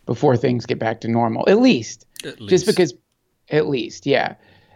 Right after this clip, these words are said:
Speaker 1: And so this is hard on people, uh, you know, in a lot of different ways. And, uh, I, one way that we all share that it's difficult is that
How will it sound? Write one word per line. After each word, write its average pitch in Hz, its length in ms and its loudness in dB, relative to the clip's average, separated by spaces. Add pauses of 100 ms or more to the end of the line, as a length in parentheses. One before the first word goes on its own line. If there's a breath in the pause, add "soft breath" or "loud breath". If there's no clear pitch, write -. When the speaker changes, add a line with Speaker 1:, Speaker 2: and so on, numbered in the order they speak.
(120 soft breath)
Speaker 1:
And 170 200 2
so 165 600 2 (600)
this 294 200 0
is 302 120 -2
hard 190 360 2
on 131 180 -8
people, - 540 -10 (240)
uh, 127 280 -2 (220)
you 143 140 -6
know, - 320 -6 (160)
in 151 140 2
a 151 60 4
lot 190 240 4
of 170 80 0
different 151 280 -4
ways. - 400 -8 (100)
And, 131 600 0 (920)
uh, 117 320 -2 (220)
I, 143 100 0
one 170 460 2 (240)
way 160 320 2
that 160 100 -4
we 139 180 -6
all 175 320 2
share 131 320 -4
that 123 120 -6
it's 139 160 -14
difficult 120 680 -2
is 131 380 0
that 127 520 0